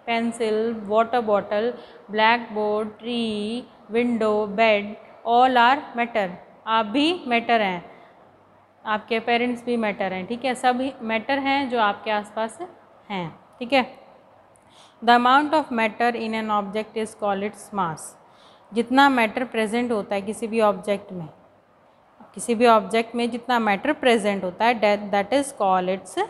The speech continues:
mass, उसको हम क्या बोलेंगे? मास। Anything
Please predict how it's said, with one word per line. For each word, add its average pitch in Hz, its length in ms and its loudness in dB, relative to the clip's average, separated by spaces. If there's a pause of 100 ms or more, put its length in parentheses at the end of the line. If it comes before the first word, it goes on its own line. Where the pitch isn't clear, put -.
(320)
mass, 214 340 4
उसको 208 220 -10
हम 220 120 -6
क्या 220 160 -2
बोलेंगे? 214 400 -2 (400)
मास। 220 480 0 (540)
Anything 339 560 2